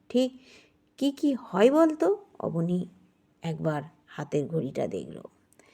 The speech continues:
তারপর বলল, তুই যখন নিজেই যেতে চাইছিস, তখন আমার মনে হয় আমার কথা না শুনে সব কিছু তোর নিজের চোখে দেখা বা অনুভব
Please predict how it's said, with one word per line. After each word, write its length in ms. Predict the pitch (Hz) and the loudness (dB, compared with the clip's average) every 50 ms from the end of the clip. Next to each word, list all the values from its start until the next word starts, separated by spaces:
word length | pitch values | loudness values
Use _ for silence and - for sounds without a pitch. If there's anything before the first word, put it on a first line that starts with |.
| _ - - - - _ _ - | _ -20 -20 -20 -20 _ _ -2
তারপর 400 | - 143 151 156 - - 156 156 | -2 -2 -2 -2 -2 -2 -2 0
বলল, 320 | 151 151 147 147 151 151 | 0 -2 -2 -2 -2 -4
তুই 220 | 156 - 165 165 | -2 -2 -2 0
যখন 380 | 165 170 170 165 165 - 175 175 | 2 0 0 -2 -2 -4 -2 -2
নিজেই 520 | 165 160 156 156 156 151 - 190 247 302 | -2 -2 -2 -4 -4 0 2 2 4 4
যেতে 340 | 302 330 285 254 - 285 269 | 2 0 0 0 -2 -4 -4
চাইছিস, 800 | - - - - 135 190 185 185 330 330 262 196 220 - - - - - - - - - - _ _ _ | -2 -2 2 2 2 2 4 6 6 8 8 6 6 2 -4 -12 -20 -20 -20 -20 -20 -20 -20 _ _ _
তখন 380 | - 226 233 233 240 254 240 | 4 4 4 4 2 4 4
আমার 300 | 240 233 226 240 240 233 | 4 4 4 4 6 6
মনে 300 | 220 202 202 202 214 233 | 6 6 6 6 6 6
হয় 460 | 226 214 233 262 247 214 175 165 165 - - | 4 4 4 4 6 6 6 6 4 2 0
আমার 440 | - - 180 180 180 190 196 196 202 | -4 -4 -2 0 2 2 2 2 0
কথা 480 | 196 202 - 170 175 175 - 208 214 214 | -2 -4 -6 -6 -6 -6 -4 -2 0 0
না 320 | 202 185 160 123 123 160 | 2 2 2 2 0 0
শুনে 340 | 165 - - 233 240 233 214 | -2 0 0 2 2 2 2
সব 220 | 226 - - - - - | 0 -2 -4 -6 -6 -6
কিছু 220 | - 190 180 208 196 | -8 -4 -4 -4 0
তোর 320 | - 196 196 196 190 196 - - - - - - | 4 6 6 6 6 4 -4 -16 -18 -20 -4 2
নিজের 360 | 180 180 175 165 175 175 175 | 4 4 6 6 4 2 0
চোখে 520 | - - 185 180 - - 196 185 180 185 - - - _ _ _ _ _ _ _ _ - 165 | 0 0 0 0 0 2 2 2 2 0 -4 -10 -16 _ _ _ _ _ _ _ _ -8 -2
দেখা 460 | 160 165 156 160 160 - - 175 165 | 2 2 2 2 0 0 0 0 2
বা 160 | 165 151 - | 2 -2 -6
অনুভব 460 | - - - 175 170 165 156 160 156 | -6 -4 -2 0 0 2 2 2 0